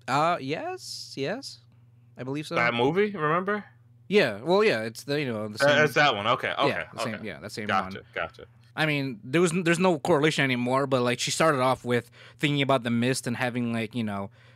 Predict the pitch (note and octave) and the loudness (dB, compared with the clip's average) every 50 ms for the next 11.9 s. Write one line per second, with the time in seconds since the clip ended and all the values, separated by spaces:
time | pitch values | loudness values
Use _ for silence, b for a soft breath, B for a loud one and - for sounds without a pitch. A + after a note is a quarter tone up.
0 | b b b _ _ - - A2+ G#2 G2+ G2+ G#2+ A2 A2 A2 A2 A2 A2 G#2+ A2 | b b b _ _ -12 -10 -8 -8 -6 -6 -4 -2 -2 -2 -2 -2 -4 -4 -6
1 | G#2 A2+ G#2 G2+ G2 G2 G2+ _ b b b b b _ _ _ - B2+ B2 A#2+ | -6 -6 -6 -6 -6 -8 -10 _ b b b b b _ _ _ -4 -2 -2 -2
2 | - - C#3 B2 A#2+ A#2 - - B2+ A#2+ A#2+ A2+ - - B2 A#2 A#2+ A#2+ A#2+ A2+ | -2 -2 0 0 0 -2 -4 -6 -4 -4 -2 -4 -4 -6 -6 -6 -6 -6 -6 -8
3 | A2 A#2+ B2 B2 B2 B2 A#2+ B2 - - B2+ A#2+ A#2 A#2+ A#2 - - A2+ A2 A2 | -6 -6 -4 -2 0 0 -2 -2 -4 -4 -4 -4 -2 -4 -4 -6 -8 -8 -8 -8
4 | E2 A#2+ A#2+ A2+ - C3 A#2 A#2 A2+ - - A#2 A2+ A#2 A2+ - - A#2+ A#2 A#2 | -6 -4 -4 -4 -4 -4 -4 -6 -6 -6 -6 -6 -6 -6 -6 -6 -6 -8 -8 -8
5 | - B2 A#2+ A#2 A#2 A#2+ E3+ F3 C3 G#2 E2 D2 D#2 C#2 E2 A2 G2+ A2 G2+ F#2 | -8 -8 -6 -6 -4 -4 -4 -4 -4 -4 -6 -10 -14 -12 -10 -8 -8 -8 -10 -10
6 | G#2+ G2+ G2 G2 G2 _ b b b b b b b b b A2 G2+ F2+ E2+ E2+ | -10 -10 -12 -12 -14 _ b b b b b b b b b -14 -14 -12 -12 -14
7 | F2 F2+ - _ _ _ _ _ _ - - _ _ _ _ _ _ _ _ _ | -16 -18 -20 _ _ _ _ _ _ -20 -20 _ _ _ _ _ _ _ _ _
8 | _ - _ - - - G#2+ G2+ G2 F#2+ - b b b b b b b b b | _ -20 _ -18 -12 -10 -8 -8 -8 -10 -14 b b b b b b b b b
9 | b - _ - G2+ G#2+ G#2+ G2+ G2 F#2 F#2 F#2+ G#2+ F3 A#3 A#3+ F3 - - - | b -20 _ -14 -10 -10 -8 -8 -8 -8 -10 -6 -4 -2 -2 -2 -4 -6 -6 -4
10 | C#3 D3+ D3 - E3+ D#3+ - - - D#3 D3 - D3+ C#3+ - - D3+ D3 C#3+ C3 | -4 -4 -2 -2 -4 -4 -4 -4 -4 -4 -6 -4 -8 -8 -6 -6 -6 -6 -4 -4
11 | B2+ A#2+ A#2+ A2+ - D3 - D3+ C#3 - - D#3 D3 C#3+ D3 D3 C#3 | -4 -4 -4 -4 -4 -6 -6 -6 -6 -6 -4 -4 -4 -4 -4 -6 -6